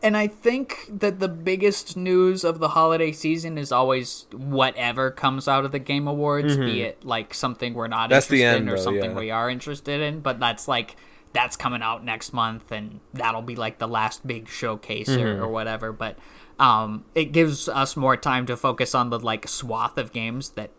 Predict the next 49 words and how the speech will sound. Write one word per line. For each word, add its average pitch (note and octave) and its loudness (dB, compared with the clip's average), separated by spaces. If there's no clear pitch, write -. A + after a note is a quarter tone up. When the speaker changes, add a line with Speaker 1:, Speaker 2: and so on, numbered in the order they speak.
Speaker 1:
are, B2+ 0
like, A2 -4
backlogged D3 4
because C3 -2
not A#2+ 2
a A#2 -2
lot A#2 -2
of A2+ -8
games A2+ -6
come A#2 -8
out A2 -6
in G#2+ -10
December G#2+ -8
as G2 -12
well. - -10
But - -10
with F#3 2
that G#3+ 4
being G3+ 0
said, D3 0
my E3 2
favorite G3 2
news D3 -2
story B2 -4
of G#2+ -6
the A2 -8
week, - -14
and D3 0
I C#3 4
don't C#3+ 6
have D#3+ 4
the D3 -2
numbers C#3 -2
in C3 -6
front C3 -2
of A#2 -8
me, - -14
but - 6
Mario D#3 8
Kart D#3+ 0
eight C#3+ -4
Deluxe C#3 0
for C#3+ -8
the C3 -6
Switch C3+ -4
has B2 -2
done A#2+ 0
the A2+ -4
impossible. A2+ -2